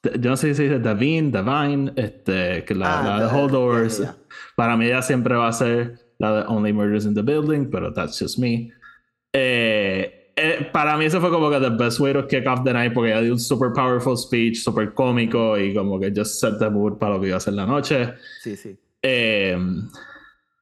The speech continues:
Speaker 1: ¿quieres hablar de algún award específico? Este,
Speaker 2: Em, I
Speaker 1: ta-,
Speaker 2: mean,
Speaker 1: como dije, no quiero ir categoría por
Speaker 2: no,
Speaker 1: categoría
Speaker 2: no,
Speaker 1: ni nada.
Speaker 2: eh, simplemente decir que todo lo que se llevó Oppenheimer fue merecido, and we kinda knew that was gonna happen.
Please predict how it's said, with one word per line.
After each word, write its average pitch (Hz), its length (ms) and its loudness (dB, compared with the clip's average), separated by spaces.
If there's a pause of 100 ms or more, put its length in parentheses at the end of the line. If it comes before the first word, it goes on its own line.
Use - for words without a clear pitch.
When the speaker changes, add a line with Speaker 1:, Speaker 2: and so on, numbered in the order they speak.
(1040)
Speaker 1:
¿quieres 147 240 2
hablar 180 220 2
de 180 60 2
algún 175 160 2
award 170 340 2
específico? 156 880 0
Este, 117 680 -2
Speaker 2:
Em, 156 80 -4
I 160 240 -4
Speaker 1:
ta-, 147 80 2
Speaker 2:
mean, 147 140 0
Speaker 1:
como 156 160 2
dije, 165 140 2
no 139 100 0
quiero 147 160 2
ir 151 60 -4
categoría 147 420 2
por 139 100 0
Speaker 2:
no, 120 40 -4
Speaker 1:
categoría 120 540 2
Speaker 2:
no, 110 80 0
Speaker 1:
ni 107 80 0
nada. 113 340 -2
Speaker 2:
eh, 131 120 -12
simplemente 160 560 -6
decir 156 420 -6
que 139 500 -6 (540)
todo 160 280 -6
lo 156 80 -6
que 143 100 -12
se 147 140 -12
llevó 139 400 -6
Oppenheimer 131 640 -10
fue 120 220 -12
merecido, 117 600 -10
and 123 120 -12
we 107 120 -14
kinda 120 280 -12
knew 104 200 -10
that 98 180 -12
was 104 260 -20
gonna 104 200 -16
happen. 110 360 -18